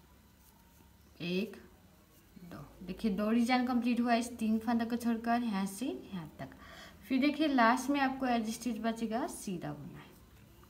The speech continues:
अब देखिए, रो टू wrong side, as it is slip करना है। फिर देखिए, repeat pattern start करने के पहले आपको दो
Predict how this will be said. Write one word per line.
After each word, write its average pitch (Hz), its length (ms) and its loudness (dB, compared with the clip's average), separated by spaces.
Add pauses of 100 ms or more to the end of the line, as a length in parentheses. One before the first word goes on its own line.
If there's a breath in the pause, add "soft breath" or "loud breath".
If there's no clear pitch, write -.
(640 loud breath)
अब 214 140 0
देखिए, 269 320 4
रो 254 140 4
टू 262 220 -2 (260)
wrong 156 320 -4
side, 135 400 -14 (1040 loud breath)
as 220 280 4
it 262 200 -2
is 311 260 2
slip 208 420 -2
करना 247 240 4
है। 262 380 4
फिर 254 280 0
देखिए, 254 340 2
repeat 196 440 -2
pattern 226 300 4
start 233 340 2
करने 233 200 2
के 226 100 -4
पहले 220 280 0
आपको 214 360 0
दो 202 260 -2